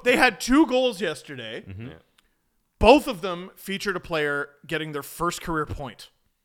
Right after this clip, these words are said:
Speaker 1: Igor Afanaseyev got his first goal heading into that game in sixteen N H L games, zero goals, zero assists, zero points. And then Jake Markstrom goes, "Here you go, pal."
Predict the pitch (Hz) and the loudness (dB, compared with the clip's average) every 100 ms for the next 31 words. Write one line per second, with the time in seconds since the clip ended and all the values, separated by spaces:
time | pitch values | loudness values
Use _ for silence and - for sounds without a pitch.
0 | _ - - - - _ _ _ _ _ | _ -20 -20 -20 -20 _ _ _ _ _
1 | _ - 208 269 285 - 240 226 - 190 | _ 0 2 4 4 2 0 -2 0 0
2 | 156 156 202 - _ _ _ _ - 165 | 0 -4 -8 -18 _ _ _ _ 0 2
3 | 165 160 175 - - 180 202 - 165 123 | 2 0 -4 -6 -6 -2 -2 -4 -6 -6
4 | - _ _ _ - - 202 254 240 233 | -12 _ _ _ -10 2 4 4 2 0
5 | 214 185 165 147 143 - _ - 151 143 | 0 0 -4 -6 -10 -16 _ -10 -8 -6
6 | - - 185 - 208 196 180 180 - 175 | -4 -4 -4 -6 -4 -2 -2 -4 -4 -4
7 | 160 147 143 185 285 - - _ _ _ | -4 -6 -8 -8 -10 -14 -18 _ _ _
8 | 127 127 160 196 170 160 151 147 - 131 | -14 -2 2 2 2 -2 -4 -6 -14 -12
9 | 123 135 139 - 127 120 - _ 127 131 | -6 -6 -6 -8 -12 -14 -18 _ -14 -8
10 | 131 127 131 113 92 - - _ - 143 | -6 -8 -12 -16 -16 -18 -20 _ -12 -10
11 | 147 131 151 165 151 147 - 156 139 127 | -10 -8 -8 -8 -8 -10 -10 -14 -14 -12
12 | 107 - _ _ - - 175 180 151 131 | -12 -14 _ _ -16 -2 0 2 -2 -6
13 | 113 101 123 107 107 | -10 -10 -10 -10 -12